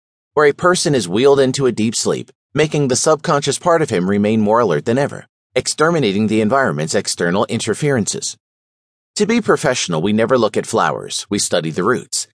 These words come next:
and likewise we try to understand the concept of hypnosis as explained by the pioneers. Dusting the history, we unearth James Braid, a Scottish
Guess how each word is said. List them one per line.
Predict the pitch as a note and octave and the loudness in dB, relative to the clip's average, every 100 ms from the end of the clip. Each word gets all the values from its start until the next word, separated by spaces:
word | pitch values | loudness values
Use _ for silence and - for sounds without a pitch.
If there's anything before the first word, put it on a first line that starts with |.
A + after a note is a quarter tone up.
| _ | _
and | C3 D#3 | -2 2
likewise | F3+ - - - | 0 0 -2 -2
we | G#3+ | -4
try | - C#3+ | -2 -2
to | D#3 | 0
understand | C#3 B2+ - A#2+ | 0 0 0 0
the | A2 | 0
concept | - D3+ D3+ F2 F#2+ | 0 -2 -2 -2 -2
of | F2 | -2
hypnosis | F#2+ F2 B2+ C3 D2+ - | -4 -2 -2 -2 -6 -4
as | F#2 - | -4 -4
explained | - F2 D#2 | -6 -4 -2
by | F#2 | -2
the | G2 | -4
pioneers. | - D2 F2 F#2 C2 - - _ _ _ _ _ _ _ _ _ D3 | -6 -6 -4 -6 -8 -12 -14 _ _ _ _ _ _ _ _ _ 2
Dusting | G#3+ A3 A3 F3 | 2 4 2 2
the | B2+ | 0
history, | C3 - G2 E2+ | 0 -2 -2 0
we | F#2 A#2+ | 0 -2
unearth | D3 E3+ B2 - | 0 0 0 -2
James | C3+ B2+ C3+ | -2 -2 -2
Braid, | - F2+ D2 | -2 -2 0
a | D#2+ | -4
Scottish | E2+ - B2+ C3+ E3+ | -4 -2 0 2 0